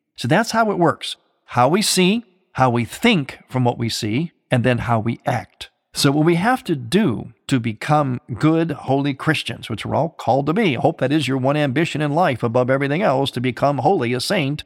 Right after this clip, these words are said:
we have to first see correctly, sacramentally, which is the very essence of what we call the Catholic faith. In other words, it is a Eucharistic vision, a liturgical vision, a mystical vision, the vision that Adam and Eve had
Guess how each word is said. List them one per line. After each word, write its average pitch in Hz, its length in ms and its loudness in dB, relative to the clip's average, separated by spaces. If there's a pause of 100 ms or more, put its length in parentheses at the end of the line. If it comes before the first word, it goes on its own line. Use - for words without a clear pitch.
(180)
we 147 120 4
have 156 260 2
to 139 140 0
first 165 500 -2
see 170 600 0
correctly, 120 480 -4
sacramentally, 120 1040 -4
which 151 220 2
is 156 140 0
the 156 80 4
very 202 560 0 (380)
essence 113 640 -2 (320)
of 113 200 2
what - 220 -4
we 135 120 2
call 117 480 -2 (120)
the 123 160 0
Catholic 131 760 -6
faith. 104 440 -8
In - 60 -4
other 165 200 0
words, 147 360 -2 (100)
it 139 100 2
is 123 120 2
a 131 80 4
Eucharistic 127 760 -2
vision, 117 540 -6 (180)
a 135 60 2
liturgical 123 720 -2
vision, 104 500 -8
a 131 120 2
mystical 131 600 0
vision, 101 480 -8 (360)
the 131 100 4
vision 165 420 2
that 120 220 0
Adam 156 300 2
and 139 80 -2
Eve 131 160 0
had 196 520 0